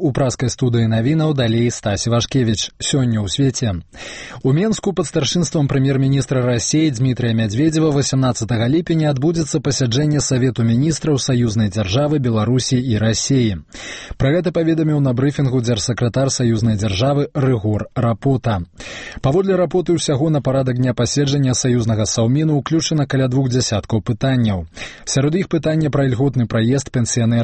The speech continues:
у транспарце і доступ да сакрэтнай інфармацыі для грамадзянаў абедзвюх краін.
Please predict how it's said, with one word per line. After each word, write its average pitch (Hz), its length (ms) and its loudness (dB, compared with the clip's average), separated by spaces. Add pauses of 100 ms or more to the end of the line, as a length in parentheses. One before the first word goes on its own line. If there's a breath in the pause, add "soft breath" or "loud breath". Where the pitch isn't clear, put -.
(220)
у 117 140 -2
транспарце 147 720 0
і 139 200 -2
доступ 131 520 0
да 120 80 2
сакрэтнай 104 560 -2
інфармацыі 131 640 0
для 135 160 0
грамадзянаў 107 680 0
абедзвюх 101 580 0
краін. 113 460 0